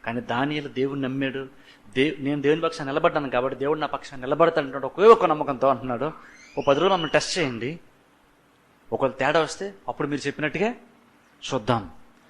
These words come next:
అలాగని పది రోజులు తేడా వస్తే దానియేలు తినేస్తాడా? తినేసేవాడైతే ముందే తినేసేవాడు.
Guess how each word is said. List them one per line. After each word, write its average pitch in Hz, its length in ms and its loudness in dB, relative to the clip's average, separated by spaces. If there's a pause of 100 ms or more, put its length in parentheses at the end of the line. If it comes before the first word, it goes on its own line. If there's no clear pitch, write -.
(200)
అలాగని 170 260 -2
పది 151 160 -4
రోజులు 165 160 0
తేడా 156 200 -6
వస్తే 156 180 -10
దానియేలు 139 360 -6
తినేస్తాడా? 143 520 -6 (840)
తినేసేవాడైతే 180 840 -4
ముందే 165 220 -8
తినేసేవాడు. 147 760 -12